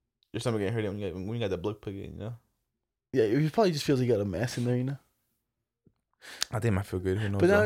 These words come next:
Speaker 2: imagine you at work, you know, not at work, at fucking, at school and shit, and then some guy just comes and like, "Oh, what's this?" and pulls the tail. Yeah.
Speaker 1: Pulls, pulls it all the way out. Some shit comes out. Whoa,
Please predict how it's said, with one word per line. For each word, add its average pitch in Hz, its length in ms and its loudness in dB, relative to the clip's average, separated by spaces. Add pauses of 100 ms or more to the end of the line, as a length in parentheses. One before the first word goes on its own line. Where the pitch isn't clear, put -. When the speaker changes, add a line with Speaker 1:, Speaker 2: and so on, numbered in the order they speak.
Speaker 2:
imagine 208 320 2
you 208 180 4
at 156 80 0
work, 185 340 0
you 151 60 2
know, 165 120 4
not 202 180 4
at 143 80 4
work, 151 240 2
at 135 100 2
fucking, 117 580 0 (440)
at 127 140 4
school 165 360 4
and 147 100 0
shit, 156 400 -2
and 147 80 2
then 147 120 4
some 170 160 4
guy 151 200 6
just 151 140 -6
comes 151 320 0
and 139 180 0
like, 131 100 4
"Oh, 135 80 2
what's 196 240 -2
this?" 240 300 -6
and 139 140 -4
pulls 165 220 4
the 143 100 4
tail. 185 340 2 (1300)
Yeah. 143 120 4
Speaker 1:
Pulls, 104 140 -2
pulls 127 220 4
it 107 60 6
all 107 140 6
the 104 100 2
way 104 140 4
out. 101 80 2
Some 98 120 -6
shit - 180 -4
comes 113 180 -4
out. 113 100 4
Whoa, 208 440 6